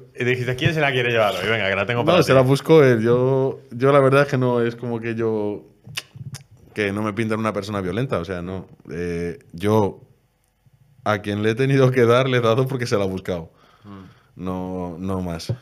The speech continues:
Speaker 1: No me das la sensación de que seas una persona violenta. Habría que verlo las personas que te han conocido entre los catorce y los veinte años. Igual esos tienen otra cosa que decir. Me ha pasado con algunos peleadores de decirme,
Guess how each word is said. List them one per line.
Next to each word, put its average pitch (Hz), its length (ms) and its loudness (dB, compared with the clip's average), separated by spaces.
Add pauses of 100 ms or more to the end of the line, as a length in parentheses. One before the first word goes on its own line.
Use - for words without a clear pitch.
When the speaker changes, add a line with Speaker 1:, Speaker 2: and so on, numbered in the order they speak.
(180)
Speaker 1:
No 117 140 -8
me 143 80 -2
das 143 100 0
la 123 80 0
sensación 107 360 -6
de 92 40 -6
que 98 80 -4
seas 95 140 -8
una 92 160 -6
persona 90 260 -8
violenta. 95 520 -10 (120)
Habría 90 340 -8
que 92 120 -8
verlo 87 580 -6
las 90 200 -12
personas 90 420 -12
que 85 360 -10
te 85 60 -12
han 85 80 -14
conocido 85 500 -10
entre 80 220 -14
los 82 240 -12
catorce 82 380 -14
y 82 40 -14
los 80 120 -16
veinte 85 260 -12
años. 87 280 -12 (280)
Igual 82 320 -2
esos 85 240 -4
tienen 87 240 -4
otra 85 160 -4
cosa 82 160 -4
que 82 80 -2
decir. 98 320 -4 (300)
Me 107 80 0
ha - 20 2
pasado 107 220 0
con 101 80 -2
algunos 92 320 -2
peleadores 90 480 2
de 92 80 -2
decirme, 90 420 -6